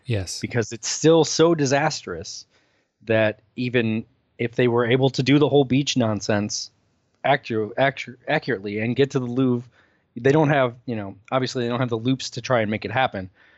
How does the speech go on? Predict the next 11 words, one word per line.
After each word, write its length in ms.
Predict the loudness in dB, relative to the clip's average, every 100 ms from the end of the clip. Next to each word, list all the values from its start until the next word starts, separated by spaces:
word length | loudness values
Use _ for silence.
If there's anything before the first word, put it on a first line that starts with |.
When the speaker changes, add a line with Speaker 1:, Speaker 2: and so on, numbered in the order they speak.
| _ -2
Speaker 2:
but 120 | 2
they 140 | 4
also, 580 | 4 2 0 0 0 -2 _ _ _ _ _ _ _ _
they 440 | -6 -6 -2 0 0
can't 300 | 0 0 0
let 160 | -2
the 120 | 0 0
invasion 420 | 2 2 0 0
go 180 | 2 2
on, 260 | 0 -6 -16 -4
basically, 540 | -2 -2 -8 -14 -14